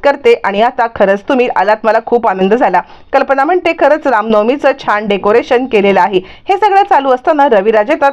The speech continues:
आणि, "प्रतिमा, तू या सगळ्यांना इकडे आमंत्रण दिलेलं आहेस का?" यावरती प्रतिमा म्हणते, "हो, मी या सगळ्यांना इकडे बोलवलेलं आहे." त्यावरती रविराज सांगायला लागतात, "हे बघ, या घरामध्ये कुणी यावं, कुणी येऊ नये,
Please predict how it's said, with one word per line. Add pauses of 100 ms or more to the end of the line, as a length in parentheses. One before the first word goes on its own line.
(100)
आणि,
"प्रतिमा, (360)
तू
या
सगळ्यांना
इकडे
आमंत्रण
दिलेलं
आहेस
का?" (260)
यावरती
प्रतिमा
म्हणते,
"हो, (160)
मी
या
सगळ्यांना
इकडे
बोलवलेलं
आहे." (280)
त्यावरती
रविराज
सांगायला
लागतात,
"हे
बघ, (360)
या
घरामध्ये
कुणी
यावं,
कुणी
येऊ
नये,